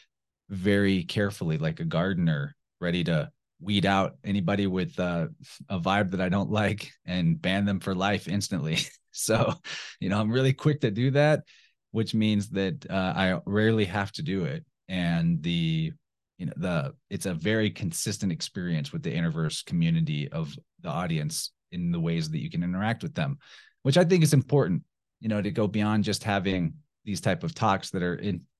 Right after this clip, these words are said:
in entertaining information, but for you to have somewhere to land uh, after the podcast and people to connect with, that matters a lot. So I do wanna see new people join our Telegram chat.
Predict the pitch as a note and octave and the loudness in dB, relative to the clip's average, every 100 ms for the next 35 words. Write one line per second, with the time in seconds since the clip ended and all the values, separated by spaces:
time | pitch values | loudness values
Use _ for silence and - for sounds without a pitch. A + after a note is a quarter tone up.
0 | _ A#2+ A#2 G#2 - _ C#3+ C3+ - C3+ | _ -2 0 0 -4 _ 4 4 4 4
1 | B2 A2 F2 F2+ G#2+ B2 - D#2+ D2 F#2+ | 4 2 0 -2 0 0 0 -2 -4 -6
2 | E2 - G#2+ G2+ G2+ F2+ A2+ G#2 F2+ E2 | -8 -4 0 2 0 0 0 0 0 0
3 | G2 F2 D2+ - _ _ _ _ _ _ | 0 0 -2 -6 _ _ _ _ _ _
4 | - E2+ D#2 C2 C#2 - G2 - F2+ D2+ | -6 -2 0 0 -4 -2 -2 -2 -4 -2
5 | G#2 F#2 E2 E2+ D#2+ - - _ _ _ | 0 0 0 0 0 -4 -14 _ _ _
6 | _ - E2+ G#2+ E2+ F2+ E2 F2 F2+ - | _ -14 -6 -4 -2 -4 -2 -2 -2 -2
7 | D#2 - _ - G2+ G#2 G2 E2 E2+ D#2 | -4 -4 _ -4 0 2 0 0 -2 -2
8 | C#2+ A1+ - E2 E2 G2+ F#2+ E2+ F#2 E2 | -2 -4 -4 -2 -2 0 0 -2 -4 -8
9 | _ G2+ G#2+ A#2+ B2 - F#2+ G#2+ G2 F2 | _ -4 0 2 0 0 0 2 2 0
10 | G#2 G2+ F#2 F#2 E2+ F#2+ F2+ | 0 0 0 0 0 0 -2